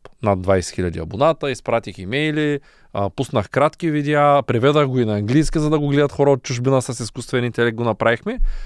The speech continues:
И вече живея с мисълта, че, викам, сигурно намер-, намериха там. Те двеста-триста хиляди лева, какво са за хора? Ме мъглят само бизнесмени. И то хора, дед колата им е много над тая сума, пък те имат по десет. Едната им е толкова.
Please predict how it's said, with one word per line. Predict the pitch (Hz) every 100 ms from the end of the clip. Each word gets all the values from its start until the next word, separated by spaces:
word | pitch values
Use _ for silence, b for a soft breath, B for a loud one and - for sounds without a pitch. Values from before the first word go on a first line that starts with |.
| B
И | 269
вече | 262 247 208
живея | 196 220
с | -
мисълта, | 151 127 - 247
че, | -
викам, | 214 262 226
сигурно | - 247 202 233 233
намер-, | 247 240
намериха | 226 254 269 277
там. | 190 117
Те | 127
двеста-триста | 120 170 - - 151 - 143
хиляди | 143 143 110
лева, | 143
какво | 127 -
са | 139 196
за | 185
хора? | 190 185 - b -
Ме | 160
мъглят | 151 143 147
само | 147 135
бизнесмени. | 120 120 104 101 131 151 b b b 165
И |
то | - 156
хора, | 160 147
дед | 151 -
колата | 156 139 160
им | 156 147
е | 135 120 - _ _ _ _ _ _ _ _ - 156
много | 190 208 185
над | 165 151
тая | 147 127
сума, | 104 190 175
пък | - 139
те | 160
имат | 147 -
по | 120
десет. | 120 - 82 - - -
Едната | 120 131 -
им | 95
е | 90
толкова. | 90 - -